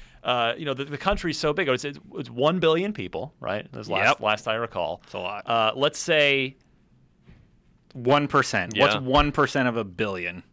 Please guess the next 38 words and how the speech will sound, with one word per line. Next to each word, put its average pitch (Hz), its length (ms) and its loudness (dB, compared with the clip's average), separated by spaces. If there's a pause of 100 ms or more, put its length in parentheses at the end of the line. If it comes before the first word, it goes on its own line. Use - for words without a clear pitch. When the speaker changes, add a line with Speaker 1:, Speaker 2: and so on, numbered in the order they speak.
(320)
Speaker 1:
Well, 147 340 0 (380)
uh, 151 140 4
of, 160 220 0
as 170 120 -2
far 156 140 4
as 127 140 0
if 123 120 -6
you 123 80 -8
think 127 260 -4
s-, - 200 -14
just - 240 -6
selling 123 480 2
Speaker 2:
Yeah. 113 200 4
Speaker 1:
console, 131 380 -2
yeah, 107 200 0 (360)
that's, 120 180 2
Speaker 3:
Is 127 60 2
that 127 40 4
Speaker 1:
uh, 127 40 6
that's 113 80 4
Speaker 3:
a - 40 6
hundred 120 220 2
thousand? 143 220 2
Speaker 1:
ten 127 80 -6
million. 107 360 0
Speaker 3:
Ten 110 240 -10
mi-, 98 120 -16
what? 120 200 -4 (280)
Wow, 101 260 -8
really? 107 240 -6
Speaker 1:
A 120 60 0
hundred 160 300 0
million 123 300 2
is 104 120 -4
ten 107 200 -2
percent. - 440 -10
Speaker 3:
Oh, 104 140 -16
man. 87 340 -18